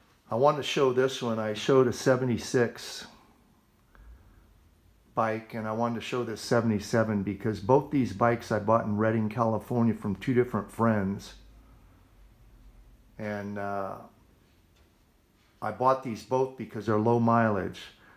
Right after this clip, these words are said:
This is the one that has eight hundred original miles on it, but it is an absolute beauty. I've had this in my collection for at least twenty years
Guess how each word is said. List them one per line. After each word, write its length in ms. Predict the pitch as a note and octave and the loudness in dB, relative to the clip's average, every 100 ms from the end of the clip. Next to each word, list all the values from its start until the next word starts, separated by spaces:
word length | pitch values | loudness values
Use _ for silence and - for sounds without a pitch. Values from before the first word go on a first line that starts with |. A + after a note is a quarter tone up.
| _ | _
This 240 | C3 C#3 - | 4 4 2
is 140 | G2+ | -2
the 80 | G#2 | 0
one 280 | G#2 G#2 G2+ | 2 2 0
that 140 | G2 | -2
has 260 | G2 G#2+ G2+ | 0 0 0
eight 200 | G#2+ G#2+ | 0 -2
hundred 320 | G#2 G#2 G2 | 0 0 0
original 400 | G2+ G#2 G2+ G#2+ | -2 -2 -2 -2
miles 440 | G2+ G2+ G#2 G2+ F#2+ | 0 2 2 -2 -2
on 200 | F#2 F#2 | -4 -4
it, 60 | G2+ | -4
but 140 | G2+ | -2
it 140 | G#2+ | 0
is 220 | G#2+ F#2+ - | 0 -2 -4
an 180 | - G2 - | -8 -6 -2
absolute 640 | A2 G#2+ - G#2+ G#2 G2 | -2 -2 -2 -2 -2 -2
beauty. 440 | G2+ G2+ F2 F2+ - _ _ _ _ _ _ _ _ _ _ _ _ _ _ _ _ _ _ - _ _ _ _ _ _ _ _ _ _ _ _ _ _ _ _ _ _ G#2 | -2 -2 -2 -8 -14 _ _ _ _ _ _ _ _ _ _ _ _ _ _ _ _ _ _ -20 _ _ _ _ _ _ _ _ _ _ _ _ _ _ _ _ _ _ -16
I've 140 | G2+ | -10
had 240 | A2 G#2 | -8 -6
this 220 | G#2+ A2 A2 | -8 -10 -8
in 60 | |
my 180 | G2+ A2+ | -6 -6
collection 440 | A2+ G#2 G2 G#2 | -6 -10 -10 -14
for 140 | G#2 G#2 | -10 -6
at 80 | A2 | -4
least 240 | G#2+ - | -4 -6
twenty 340 | - A2 G#2+ | -4 -2 0
years 640 | G2+ G#2 A2 G#2 F#2+ F2+ | -2 0 0 0 -2 -8